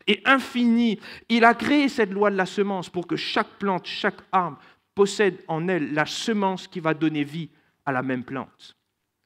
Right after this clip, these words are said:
Quand il va créer les animaux, quand il va créer toutes les choses, il crée dans un certain écosystème. Même aujourd'hui, dans la science des hommes, on parle d'écosystème.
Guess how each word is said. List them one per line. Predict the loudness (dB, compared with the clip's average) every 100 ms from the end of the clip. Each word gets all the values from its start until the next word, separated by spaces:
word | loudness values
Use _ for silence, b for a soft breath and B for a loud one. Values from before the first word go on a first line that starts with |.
| _ _ _ _ _ _ _ _ _ _
Quand | -2 0
il | 4
va | 4
créer | 4 4 6
les | 6 4
animaux, | 4 4 4 2
quand | 0 -4 0
il |
va | 2
créer | 4 2
toutes | 0 -2 -2
les |
choses, | 0 0 -2 0
il | -2
crée | 2 0
dans | 2 2 2
un |
certain | 0 -2 2 0 0 B B
écosystème. | 4 4 4 0 -4 -4 -8 -2 0 2
Même | 2 0 2
aujourd'hui, | 0 0 -6 -8 -8 -6
dans | -2
la | -2 -2
science | -4 -6 -8 -6
des | -2 -2 0
hommes, | 0 0 -2 -12 b b b -16
on | -4
parle | 2 2 2
d'écosystème. | -2 -2 -2 -4 -10 -8 -8 -8